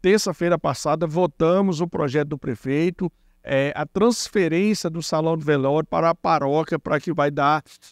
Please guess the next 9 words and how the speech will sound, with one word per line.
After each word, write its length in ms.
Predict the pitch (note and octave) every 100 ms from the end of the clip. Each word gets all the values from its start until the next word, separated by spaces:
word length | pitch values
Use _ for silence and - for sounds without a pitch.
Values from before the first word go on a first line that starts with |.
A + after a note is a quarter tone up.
| _ -
é, 100 | C#3
é, 80 | C#3
é, 760 | C#3+ C3 C3 B2+ A#2 A2+ A2+ A#2
início 600 | E3+ D3 D#3 G#3+ G#3+ F#3+
à 40 |
abertura 560 | F3 E3+ C3 D3+ D#3 F3+
daquele, 300 | E3 - E3+
daquele 300 | D#3+ - D3+
salão. 480 | - F#3 D#3 C3